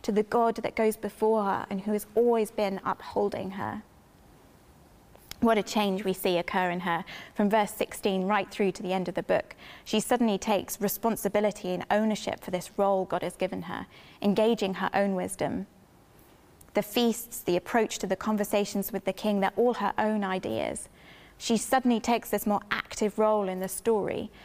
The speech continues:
still listening to Mordecai, but also advising and directing him. Starting with the request to gather the Jews to fast for three days and nights.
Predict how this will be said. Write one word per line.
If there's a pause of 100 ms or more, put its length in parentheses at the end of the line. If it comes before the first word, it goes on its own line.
(140)
still
listening
to
Mordecai, (220)
but
also
advising
and
directing
him. (2500)
Starting
with
the
request
to
gather
the
Jews
to
fast
for
three
days
and
nights.